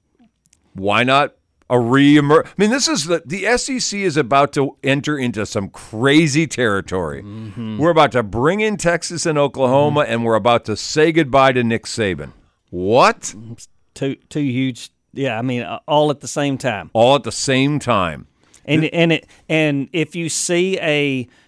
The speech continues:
Speaker 2: you know, you, you may see a ripple effect is another S E C coach, whether it be Sark or whether it be Kiffin. I think Kiffin's a lo-, I think Kiffin is a lot higher on the pecking order than Sark for that job.
Speaker 1: Really?
Speaker 2: Mm-hmm.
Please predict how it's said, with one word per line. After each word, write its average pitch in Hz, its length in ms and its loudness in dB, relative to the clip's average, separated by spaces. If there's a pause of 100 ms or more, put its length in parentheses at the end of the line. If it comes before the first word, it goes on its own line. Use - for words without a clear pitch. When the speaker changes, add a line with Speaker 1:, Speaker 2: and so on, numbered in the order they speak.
(100)
Speaker 2:
you 156 160 -4
know, 131 420 -2
you, 156 180 -8 (160)
you 151 160 -6
may 160 160 -2
see 170 180 -2
a 139 80 2
ripple 139 420 0
effect 165 680 0
is 131 640 -2 (180)
another 143 380 0
S 151 180 0
E 143 120 -6
C 143 240 -4
coach, 175 420 0
whether 117 240 -2
it 98 100 -12
be 113 140 -8
Sark 139 520 -2
or 123 60 -8
whether 120 300 -2
it 113 120 -10
be 120 200 -6
Kiffin. 156 400 -2
I 143 60 -2
think 139 280 -4
Kiffin's 131 440 -4
a 127 40 -2
lo-, 120 160 -6 (280)
I 170 120 4
think 156 320 -4
Kiffin 139 380 -2
is 120 160 -4
a 120 60 -2
lot 120 320 -2
higher 123 380 0
on 127 160 -8
the 117 80 -8
pecking 120 380 -8
order 117 460 -6 (260)
than 117 300 -4
Sark 123 520 0
for 123 320 -8
that 117 200 -6
job. 120 460 -4
Speaker 1:
Really? 107 400 4
Speaker 2:
Mm-hmm. 131 260 4